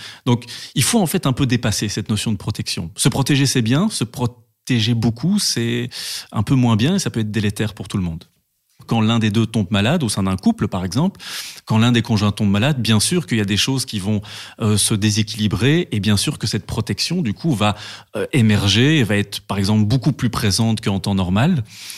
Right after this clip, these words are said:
Euh, mais c'est, c'est ça qu'il faut essayer toujours de, en fait, de re-, de retrouver un petit peu cet état d'équilibre. Être malade ou être le, être le proche de quelqu'un qui est malade,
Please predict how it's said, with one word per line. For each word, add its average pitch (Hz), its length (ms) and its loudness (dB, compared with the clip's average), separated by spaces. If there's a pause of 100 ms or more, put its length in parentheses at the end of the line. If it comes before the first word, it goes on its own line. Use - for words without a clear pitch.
(160)
Euh, 92 520 -2
mais 107 220 4
c'est, 113 280 2
c'est - 180 -2
ça 170 180 0
qu'il 147 140 -4
faut - 140 0
essayer 143 280 0
toujours 135 260 -2
de, 113 80 0
en 104 120 2
fait, 131 140 -2
de 110 120 0
re-, 104 200 -4
de 117 120 0
retrouver 123 560 0
un 123 80 0
petit - 160 -6
peu 127 160 -4
cet - 140 -6
état 110 180 -4
d'équilibre. 101 560 -2 (420)
Être 131 300 0
malade 110 480 4
ou 107 140 2
être 110 160 -2
le, 101 180 0 (320)
être - 160 -4
le 110 80 2
proche - 500 0 (300)
de 104 100 0
quelqu'un 113 320 0
qui 113 140 -2
est 107 40 2
malade, 117 380 0